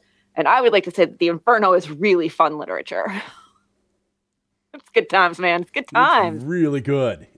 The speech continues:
Speaker 2: It's really good.
Speaker 1: Yeah. So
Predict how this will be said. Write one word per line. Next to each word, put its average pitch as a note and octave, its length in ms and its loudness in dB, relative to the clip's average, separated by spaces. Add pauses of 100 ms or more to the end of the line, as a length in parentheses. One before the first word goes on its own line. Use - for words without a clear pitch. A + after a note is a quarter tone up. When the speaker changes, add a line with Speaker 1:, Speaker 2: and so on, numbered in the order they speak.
(140)
Speaker 2:
It's C3+ 340 -8
really B2 580 0
good. G#2 600 -6 (380)
Speaker 1:
Yeah. C#3+ 380 0 (880)
So A#3 160 -2